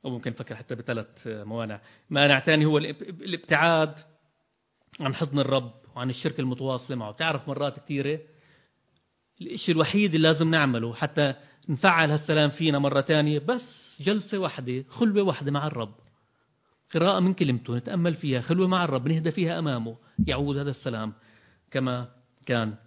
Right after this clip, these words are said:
بيقول بمزمور ستة عشر: "جعلت الرب أمامي"، حتى ما يروح سلامي، "جعلت الرب أمامي في كل حين أنه عن يم-، لأنه عن يميني فلا أتزعزع". تزعزع عكس السلام.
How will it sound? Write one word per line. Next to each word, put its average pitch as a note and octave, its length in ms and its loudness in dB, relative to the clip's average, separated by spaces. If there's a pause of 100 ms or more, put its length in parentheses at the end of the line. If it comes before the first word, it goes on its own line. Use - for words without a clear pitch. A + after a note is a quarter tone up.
(460)
بيقول D3 300 4
بمزمور C3 640 0
ستة - 260 -4
عشر: C3 220 -2
"جعلت D#3 300 4
الرب D3+ 340 4
أمامي"، D#3 640 2
حتى C3 240 -4
ما C#3 80 0
يروح E3 180 -2
سلامي، B2+ 340 -2
"جعلت C#3+ 280 0
الرب D#3 240 4
أمامي C3+ 480 2 (320)
في - 120 -6
كل E3 280 2
حين D3 280 2
أنه D3+ 560 2
عن D#3 140 2
يم-، D#3+ 100 2
لأنه F3 300 4
عن F#3+ 140 8
يميني C3+ 500 4 (320)
فلا E3 260 4
أتزعزع". C3 580 2 (180)
تزعزع E3 420 6
عكس E3 200 0
السلام. D3+ 360 -4